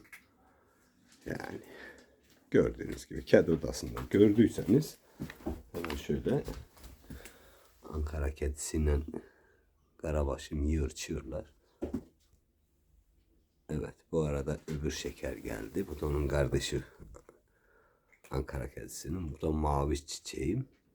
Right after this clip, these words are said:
Kapatıyorum efendim. Bak, buraya bak. Bak da buraya bak. Bana bak, bana bak.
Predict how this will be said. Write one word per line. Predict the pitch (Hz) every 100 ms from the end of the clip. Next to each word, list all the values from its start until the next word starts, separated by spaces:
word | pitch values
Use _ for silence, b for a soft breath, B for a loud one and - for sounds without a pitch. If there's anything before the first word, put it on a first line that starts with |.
| _ _ _ _ _ _ _ _ - - - - - - - - - _ _ b b b b b b _ _ _ -
Kapatıyorum | 117 - 78 - - -
efendim. | - - - - _ _ _ - - - - - - - - - - - - - - - - - -
Bak, | 139 - - - - - - -
buraya | 123 151 139
bak. | 82 - - - - B B B B B B B B - - - - - - - - - - - - - - - - - -
Bak | 113 -
da | 190
buraya | 123 113 98
bak. | 98 - -
Bana | 82 80 67
bak, | 95 160 - -
bana | 76 92 95
bak. | 123 -